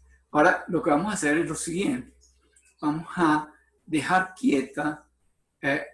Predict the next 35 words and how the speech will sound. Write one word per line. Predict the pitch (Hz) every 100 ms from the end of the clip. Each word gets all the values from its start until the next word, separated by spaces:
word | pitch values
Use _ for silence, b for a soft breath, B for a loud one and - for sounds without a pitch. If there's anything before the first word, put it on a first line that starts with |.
| _ _ 156
la, | 139 139 131 127 127 131 - _ _ _ _
la | 160
sonda | - - 160 127 139 - -
en | 160 151
un | 143
valor, | 160 143 131 127
por, | 139 147
en, | 151 135 131 143
en | 147 139
un | 165
mínimo. | 175 127 123 - _ _ _ _ _
¿Ok? | -
O | 185 185 _ _ _ _ _ -
sea, | 156
vamos | 131 135 156 180
a, | 170 - 143 135 - - _
a, |
a | 139 143 143 -
ubicar | 143 - 147
un | 175
mínimo | 175 175 247 -
del | 190
patrón | 254 254 139 147
de |
onda | 160 180
estacionaria | - 165 190 165 151 160 156
con | 143 139
esto | 127 - 156 156
ubicado | 156 147 - 131 135 139 B B B -
en | 147 143
una | 151
cierta | - 135 160 160
posición, | 143 127 143 131 131
llamemos | 131 131 143 -
arbitraria, | 139 135 - - 65